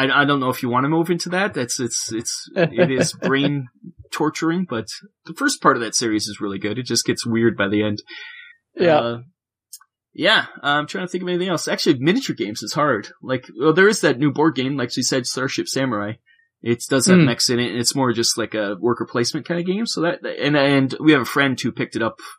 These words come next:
Speaker 1: the same weekend we got it, amazingly. He was at a tournament
Speaker 2: <laughs>
Speaker 1: in, uh, Ne-, uh, in, uh, Massachusetts for another game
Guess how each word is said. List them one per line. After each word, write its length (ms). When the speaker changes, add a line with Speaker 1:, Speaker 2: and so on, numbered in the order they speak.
Speaker 1:
the 120
same 240
weekend 340
we 160
got 180
it, 100
amazingly. 600
He 160
was 180
at 140
a 140
tournament 460
Speaker 2:
<laughs> 20
Speaker 1:
in, 220
uh, 140
Ne-, 240
uh, 200
in, 300
uh, 220
Massachusetts 880
for 160
another 300
game 280